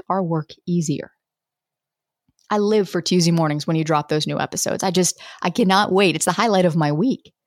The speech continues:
And it's the highlight of my week when I get messages like that from you. So speaking of which, if you wanna go deeper with your podcast, and if you wanna learn how to build a very strong foundation for your show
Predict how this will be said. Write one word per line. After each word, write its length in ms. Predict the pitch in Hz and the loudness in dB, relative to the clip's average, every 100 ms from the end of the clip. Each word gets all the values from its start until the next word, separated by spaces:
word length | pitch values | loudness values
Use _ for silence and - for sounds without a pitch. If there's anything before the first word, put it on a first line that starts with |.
| _ _ _ _ _ _ _ - | _ _ _ _ _ _ _ -4
And 100 | 233 | -4
it's 120 | 226 | -2
the 60 | |
highlight 320 | 220 - 247 202 | -2 0 2 2
of 100 | 170 | 2
my 220 | 180 294 | 0 0
week 260 | 190 - - | -2 -4 -4
when 100 | 180 | -2
I 80 | 196 | -2
get 140 | - | -2
messages 380 | 202 190 175 165 | -4 0 0 2
like 140 | 156 | 0
that 180 | 151 151 | 0 -4
from 240 | - 156 | -4 -2
you. 280 | 151 151 - - _ _ _ _ _ _ _ _ _ _ _ _ | 0 -2 -6 -10 _ _ _ _ _ _ _ _ _ _ _ _
So 120 | - | -4
speaking 400 | 247 - 392 381 | -2 0 0 2
of 100 | 294 | 2
which, 280 | 165 - - | 0 -4 -8
if 100 | 208 | -4
you 140 | 226 339 | 0 0
wanna 240 | 392 381 | 2 0
go 120 | 302 | 0
deeper 320 | 226 208 202 | 0 0 0
with 240 | 196 170 - | 0 -2 -4
your 80 | 156 | -8
podcast, 840 | - 165 - - - - - - _ _ _ _ _ _ _ _ _ | -8 -10 -10 -16 -16 -14 -16 -16 _ _ _ _ _ _ _ _ _
and 80 | 226 | -4
if 80 | 247 | 0
you 140 | 320 | 2
wanna 180 | 392 370 | 2 2
learn 640 | 254 185 185 170 - - | 2 2 2 0 -2 -8
how 140 | - 233 | -4 -2
to 80 | 233 | 0
build 380 | 165 214 226 | 2 2 2
a 80 | 175 | 0
very 420 | 151 156 190 285 | -2 0 0 2
strong 800 | 294 - - - 202 202 196 196 196 _ | 0 -2 -4 -4 -2 0 0 -2 -6 _
foundation 880 | - 196 185 175 165 170 - 214 208 | -6 -2 0 0 0 -2 -2 -2 -4
for 200 | - 180 | -4 -4
your 220 | 156 151 | -4 -6
show 540 | - - 160 - - | -8 -6 -6 -8 -12